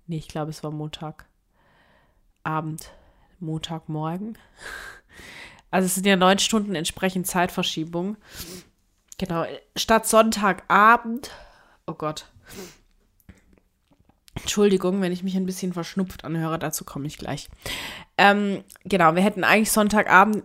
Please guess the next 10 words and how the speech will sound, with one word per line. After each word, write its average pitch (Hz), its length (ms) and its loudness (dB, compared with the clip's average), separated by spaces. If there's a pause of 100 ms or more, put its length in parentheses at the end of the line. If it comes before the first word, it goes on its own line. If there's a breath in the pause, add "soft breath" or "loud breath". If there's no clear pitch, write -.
äh, 175 200 0
ankommen 240 480 -2
sollen 247 680 2 (400 loud breath)
mit 208 240 0
Zeitverschiebung 220 840 2
und 185 160 -2
sind 185 220 -2
dann 180 180 0
am 156 180 -2
Montagmittag 165 1900 -2